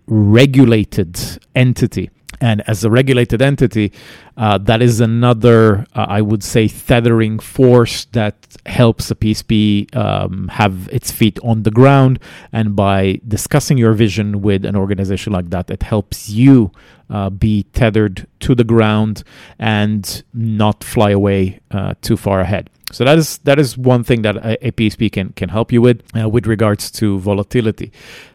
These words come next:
The second thing is with regards to uncertainty, and I'll start again with the definition. So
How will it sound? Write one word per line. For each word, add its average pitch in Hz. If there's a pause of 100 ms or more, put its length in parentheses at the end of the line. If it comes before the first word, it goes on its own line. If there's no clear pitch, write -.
The 107
second 175
thing 160
is 127
with 113
regards 110
to 104
uncertainty, 101
and 104 (260)
I'll 120
start 160
again 151
with 120
the 120
definition. 120
So 104